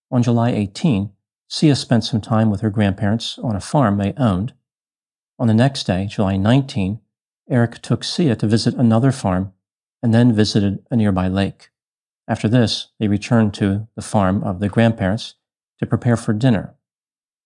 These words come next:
Morgan owned a rescue dog named Biscuit. Sia asked Morgan if she could take Biscuit for a walk around the farm. Morgan told Sia that she could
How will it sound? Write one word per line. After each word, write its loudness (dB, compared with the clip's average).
Morgan 4
owned 4
a 0
rescue 0
dog -2
named -2
Biscuit. -2
Sia 2
asked 0
Morgan 2
if -4
she -2
could -2
take 0
Biscuit -2
for -8
a -2
walk 0
around -2
the -4
farm. -2
Morgan 4
told 0
Sia 0
that -2
she -6
could -2